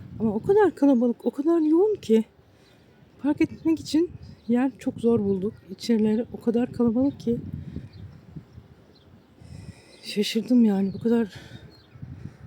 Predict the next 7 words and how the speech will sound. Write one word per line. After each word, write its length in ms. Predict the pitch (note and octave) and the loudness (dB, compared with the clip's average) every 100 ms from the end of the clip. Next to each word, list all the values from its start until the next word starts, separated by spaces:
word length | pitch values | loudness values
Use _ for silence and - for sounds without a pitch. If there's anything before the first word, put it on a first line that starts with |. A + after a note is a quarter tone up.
| - - - _ _ _ _ _ - | -20 -20 -20 _ _ _ _ _ -4
kalabalık 520 | A3+ G#3+ A3 A3+ - | 0 2 2 0 -2
o-, 240 | F#3+ A3 | 0 -2
değilmiş 760 | F#3+ F#3+ F3 A3 A#3 A3+ - - | -2 -4 2 4 6 6 4 -2
yani 180 | E3+ E3+ | -2 -2
öncesinde. 420 | D#3+ E3+ F3+ E3+ | -4 -6 -6 -6
Eşim 240 | - G3 | -4 -4
söylüyor. 420 | - F3+ E3 G#3+ | -2 -6 -4 -8